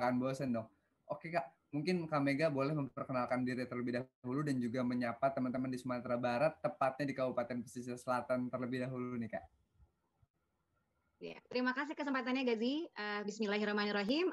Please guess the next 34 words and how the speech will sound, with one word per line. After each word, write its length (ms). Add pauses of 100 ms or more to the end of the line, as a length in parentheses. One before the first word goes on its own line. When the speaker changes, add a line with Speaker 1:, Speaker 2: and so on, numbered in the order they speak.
(120)
Speaker 2:
Assalamualaikum 880
warahmatullahi 560
wabarakatuh. 720 (580)
Eh, 340 (120)
sebelumnya 400
salam 320
hormat, 480 (320)
eh, 320
dan 160
juga 160
salam 240
kenal 440
saya 360
ucapkan 400
kepada 320
para 200
pemateri 480
hari 280
ini 480
yang 320
sudah 480
hadir 480
dan 160
sudah 240
menyiapkan, 720 (320)
eh, 320
tentunya 440
ilmu 200
yang 160
akan 160
dibagikan 400
kepada 320
kita 240
semua. 520